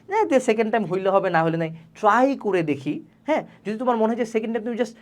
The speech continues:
ট্রাই করার জন্য যাচ্ছ, don't waste your parents' money, don't waste our time, don't waste your time।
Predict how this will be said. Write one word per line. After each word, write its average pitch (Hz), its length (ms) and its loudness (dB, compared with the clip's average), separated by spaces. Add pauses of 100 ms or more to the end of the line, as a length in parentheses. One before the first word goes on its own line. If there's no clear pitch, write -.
(180)
ট্রাই 220 360 6
করার 214 340 4
জন্য 165 260 -2
যাচ্ছ, 143 300 -2 (440)
don't 320 260 0
waste 226 380 0 (240)
your 202 140 6 (580)
parents' 214 360 6
money, 233 260 0 (360)
don't 285 280 4
waste 220 320 0
our 262 180 10
time, 262 400 0
don't 269 200 0
waste 220 300 -2
your 220 160 0
time। 117 240 -6